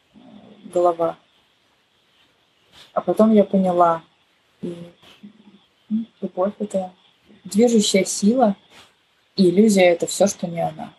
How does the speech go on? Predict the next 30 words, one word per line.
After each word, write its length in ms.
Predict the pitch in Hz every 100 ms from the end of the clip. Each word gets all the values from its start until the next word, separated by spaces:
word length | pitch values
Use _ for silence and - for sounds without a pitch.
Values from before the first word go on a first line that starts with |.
| -
То 60 |
есть, 300 | 165 - -
э, 60 | - - - - -
страх — 420 | - - 208 247 - -
иллюзия, 560 | 160 165 165 160 165 - _ - -
гнев — 300 | 175 196 240 185 -
иллюзия. 500 | 170 160 170 175 170 - -
Ну, 80 | 208
конечно, 320 | 269 240 -
это 200 | 190 190
эмоции 420 | 175 247 302 - 156
всё, 360 | - 156 - -
ну, 240 | 202 170 - 160 170
мы 60 | 175
не 60 | 190
будем 200 | 170 -
в 240 | - -
психологию 460 | - - 190 262 214
вдаваться. 440 | - 165 170 - - - _ _ _ _ -
Но 680 | 180 185 202 202 190 180 - - 208 - - _ _ _ _ _ _ _ -
я 160 | 196
поняла, 380 | 196 214 185 196
что 380 | 202 - 190 185
это 180 | 196 208
название 560 | 190 180 175 202 214 180
имеет 440 | 185 185 185 - -
огромный 500 | 180 - 190 196 180
смысл 440 | - 190 226 320
для 160 | 202 185
меня, 300 | 170 170